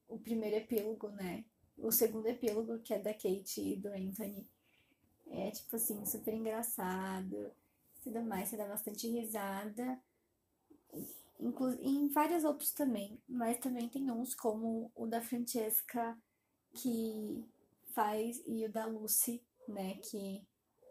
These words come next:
é a namorada do Garrett. Eu já não sei mais o nome dos irmãos Bridgerton,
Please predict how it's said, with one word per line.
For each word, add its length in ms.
é 160
a 40
namorada 420
do 580
Garrett. 560
Eu 100
já 80
não 120
sei 160
mais 200
o 80
nome 260
dos 200
irmãos 460
Bridgerton, 440